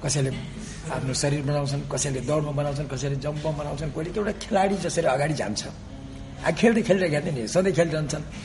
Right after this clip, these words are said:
त्यस्तै गरी मैले एउटा त्यसलाई गति दिएको हुँ। र त्यो झ्याउरेमा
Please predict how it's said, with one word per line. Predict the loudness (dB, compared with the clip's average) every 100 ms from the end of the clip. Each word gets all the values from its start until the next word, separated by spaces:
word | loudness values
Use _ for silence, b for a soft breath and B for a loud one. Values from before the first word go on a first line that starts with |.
| B B B B
त्यस्तै | 6 8 8
गरी | 8 6
मैले | 6 4 4
एउटा | 4 2
त्यसलाई | -2 -2 -2
गति | 2 0 0
दिएको | -4 -4 -4
हुँ। | -6 -6 -8 -10 -12 -10 -12 -12 -12 -12 -2
र | 2 2 B B B B -6
त्यो | 0
झ्याउरेमा | 0 4 8 8 8 6 0